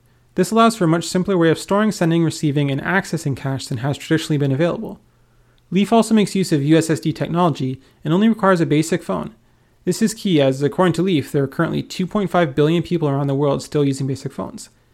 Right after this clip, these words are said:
This demonstrates the broader use case for Leaf as a tool that can be used for anyone who doesn't have access to legacy financial services in the countries in which they live. In conclusion, I have always been a firm believer that blockchain and cryptocurrency will not be the panacea for all financial inequities that exists around the world,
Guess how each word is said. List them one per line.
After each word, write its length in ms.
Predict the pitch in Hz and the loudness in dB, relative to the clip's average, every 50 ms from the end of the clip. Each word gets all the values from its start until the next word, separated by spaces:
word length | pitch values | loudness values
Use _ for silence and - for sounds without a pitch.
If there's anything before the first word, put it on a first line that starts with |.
| _ _ _ _ _ | _ _ _ _ _
This 140 | 208 202 | -2 2
demonstrates 440 | - 220 214 220 214 - 208 - - | 2 4 4 4 4 2 0 0 0
the 60 | 165 | -2
broader 300 | 131 113 151 151 180 196 | 2 4 6 6 6 6
use 280 | 202 151 135 131 - - | 4 4 2 2 0 0
case 220 | - 135 123 - | 0 0 0 0
for 120 | - - - | -2 -8 -8
Leaf 400 | - 92 92 - - - - - - | -6 -6 -8 -8 -10 -16 -20 -16 -10
as 360 | - - 147 143 143 135 127 - | -4 -2 0 0 0 -2 -2 -4
a 100 | - 139 | -6 -4
tool 200 | - - 165 165 | 0 2 2 2
that 100 | 156 156 | 2 2
can 100 | 165 160 | 2 2
be 60 | 160 | 2
used 140 | 165 160 - | 2 2 0
for 60 | 156 | 0
anyone 240 | 143 147 160 160 139 | 0 2 2 2 2
who 80 | 135 | 2
doesn't 220 | 143 143 139 139 127 | 2 2 0 0 0
have 180 | 131 139 127 | 0 0 0
access 320 | 131 139 135 - - 139 - | 0 -2 -4 -4 -6 -6 -4
to 100 | - 139 | -4 -2
legacy 400 | 131 139 143 143 156 156 - 165 | -2 0 0 0 -2 0 -2 -2
financial 360 | 160 - 139 143 131 - 139 | -2 0 -2 -2 -2 -4 -6
services 540 | - - 151 151 143 131 - - 135 123 117 | -4 0 0 0 0 0 -2 -4 -6 -6 -4
in 60 | 127 | -6
the 80 | 127 117 | -8 -6
countries 360 | - 139 127 - - 131 123 | -6 -6 -6 -4 -6 -4 -4
in 60 | 127 | -4
which 160 | 127 117 - | -6 -6 -6
they 100 | - 127 | -8 -8
live. 340 | 120 135 160 - - - - _ _ _ _ _ _ _ _ _ _ _ _ _ _ _ _ | -6 -6 -6 -8 -8 -12 -20 _ _ _ _ _ _ _ _ _ _ _ _ _ _ _ _
In 140 | 220 214 - | -2 -2 2
conclusion, 600 | - 240 - - 160 127 110 - - 196 - - - - - _ _ _ _ - | 2 0 2 4 4 2 2 -2 -8 -12 -16 -20 -20 -20 -20 _ _ _ _ 0
I 100 | 175 165 | 2 4
have 100 | 160 190 | 4 6
always 300 | 208 226 240 240 190 156 | 6 6 6 4 2 2
been 180 | - 180 175 | 2 4 4
a 40 | 160 | 4
firm 260 | - - 185 196 190 | 2 2 2 2 4
believer 300 | 180 160 156 151 143 151 | 4 4 4 4 4 4
that 140 | 139 131 135 | 4 2 2
blockchain 440 | - 139 135 135 - - 170 165 160 | 0 0 -2 -2 -2 -2 -2 0 0
and 100 | 151 - | -2 -2
cryptocurrency 560 | - - - 139 - - 135 131 120 - - | -6 -6 -8 -8 -6 -2 -4 -4 -2 -4 -4
will 120 | 131 131 | -4 -2
not 200 | 127 135 139 131 | 0 0 -2 0
be 100 | - 147 | 0 0
the 80 | 135 135 | 0 0
panacea 520 | 135 - 139 139 127 - - - 135 131 | -2 -2 -4 -4 -4 -4 -4 -4 -4 -4
for 180 | 120 - - - | -2 -4 -4 -2
all 180 | 156 139 147 156 | 0 0 0 0
financial 420 | - - 160 147 143 131 - 139 | -2 -2 -2 -2 -2 -2 -2 -2
inequities 440 | 127 131 131 - - 127 123 120 117 | -2 -2 -4 -6 -6 -6 -6 -4 -2
that 100 | 123 123 | -4 -4
exists 380 | 117 117 113 139 135 135 - | -4 -2 -2 -2 -2 -2 -2
around 180 | 139 131 123 120 | -4 -2 -2 -2
the 60 | 120 | -2
world, 340 | 127 151 160 - - - - | -2 -2 -4 -4 -6 -8 -14